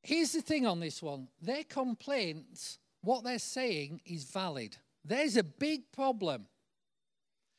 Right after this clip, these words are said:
And if Nehemiah doesn't deal with this problem, then it's got the potential to derail everything, to make it impossible for him to get to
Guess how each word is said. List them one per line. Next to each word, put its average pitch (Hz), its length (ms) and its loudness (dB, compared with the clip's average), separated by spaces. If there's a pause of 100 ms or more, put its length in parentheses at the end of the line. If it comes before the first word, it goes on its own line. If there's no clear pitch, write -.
(300)
And 226 120 6
if 254 180 6
Nehemiah 330 640 4
doesn't 214 560 -2
deal 233 460 4
with 131 300 -8
this - 360 -10
problem, 139 540 -2 (1400)
then 254 180 4
it's 214 160 -2
got 262 260 4
the 226 80 2
potential 262 920 2
to 202 180 -2
derail 220 760 2
everything, 151 600 -4 (880)
to 226 100 4
make 269 340 4
it 254 140 -2
impossible 220 1040 0 (300)
for 214 140 0
him 269 320 0
to 240 160 -4
get 233 400 -2
to 175 340 2